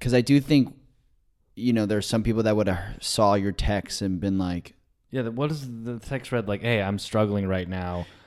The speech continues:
Speaker 2: I th-, I'm having suicidal thoughts. It happens once a year. Do not worry. I'm figuring it out. We're still gonna do a podcast."
Speaker 1: And some people would read that and say, "I don't know if I wanna do a podcast with you,"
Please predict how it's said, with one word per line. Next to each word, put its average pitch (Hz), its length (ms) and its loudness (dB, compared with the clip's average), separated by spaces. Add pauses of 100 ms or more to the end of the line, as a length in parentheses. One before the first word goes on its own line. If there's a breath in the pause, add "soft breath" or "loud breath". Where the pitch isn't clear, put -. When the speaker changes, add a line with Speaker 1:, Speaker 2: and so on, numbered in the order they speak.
(200 soft breath)
Speaker 2:
I 104 140 0
th-, 107 160 -2
I'm 107 140 2
having 107 220 2
suicidal 101 580 0
thoughts. 98 500 0 (420)
It 104 80 -10
happens 104 360 2
once 101 200 -2
a 104 60 -10
year. 98 240 -8
Do 101 360 0
not 104 220 4
worry. 92 380 -4
I'm 90 120 -12
figuring 98 500 0
it 98 100 -2
out. 90 480 -10 (300)
We're 95 60 -14
still 101 240 0
gonna 95 180 2
do 92 120 -4
a 87 40 -4
podcast." 82 580 -12
Speaker 1:
And 131 120 2
some 143 220 0
people 143 500 0
would 120 340 2
read 110 320 -2
that 110 240 -2
and 98 160 -4
say, 98 300 -6
"I 87 100 -4
don't 104 160 -2
know 104 100 0
if 90 100 -4
I 98 40 -2
wanna 92 200 -2
do 95 120 -2
a 90 40 -4
podcast 90 500 -4
with 80 120 -12
you," 69 220 -14